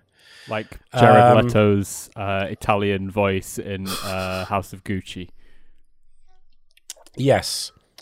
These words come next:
Speaker 2: and, and not, uh, Adam Driver's, which was perfect.
Speaker 1: Yeah.
Speaker 2: Um, and, um,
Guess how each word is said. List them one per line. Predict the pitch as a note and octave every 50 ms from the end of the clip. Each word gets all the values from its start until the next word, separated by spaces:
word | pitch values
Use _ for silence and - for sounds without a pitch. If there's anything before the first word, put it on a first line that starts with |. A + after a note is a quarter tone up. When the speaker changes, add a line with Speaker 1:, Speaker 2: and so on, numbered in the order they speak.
| _ -
Speaker 2:
and, | B2+ A#2+ A#2+ B2 B2 A#2+ B2+ - -
and | C3+ B2 A#2+ A2+ A2
not, | B2 B2+ C3+ B2+ B2+ - - - - - - _ _ _ _ _ _ _ -
uh, | - A2 G#2+ A2 -
Adam | - A2+ G#2+ G#2 G2+
Driver's, | G#2+ A2 G2+ F#2+ F#2 F#2 E2 - -
which | F2 F2 -
was | -
perfect. | - - - F2 D#2+ - - - - - - _ _ -
Speaker 1:
Yeah. | G2+ F#2+ F2 - - - - - _ _ _ _ _ -
Speaker 2:
Um, | G#2+ G#2 G2 G2 G2 F#2+ G2 F2+ F2 _ _ _ _ _ _ _ _ _ _ _ _ _ _ _ _ _ _ - _ -
and, | A#2 G#2 G2+ G2+ G2+ G#2+
um, | G2+ G2+ G2 G2 F#2+ G2 F#2+ F#2+ G#2+